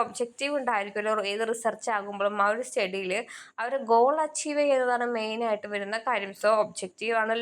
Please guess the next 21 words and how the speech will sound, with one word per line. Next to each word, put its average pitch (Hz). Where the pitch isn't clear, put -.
ലോജിക്കൽ 247
and 254
empirical, 202
ഓരോ 226
evidence-ിൻ്റെ 220
ബേസിലും 247
ഒബ്ജക്റ്റീവായിട്ട് 233
കാര്യങ്ങൾ 208
സ്-, -
പ്രോപ്പർ 226
ആയിട്ടുള്ള 247
തിങ്കിങ്, 214
റീസണിങ് 220
മുഖേനയാണ് 202
നമ്മളവിടെ 190
റിസർച്ച് 240
എന്ന് 226
പറഞ്ഞ 214
പ്രോസസ്സ് 185
ആരംഭിക്കുന്നത്. 180
Then 240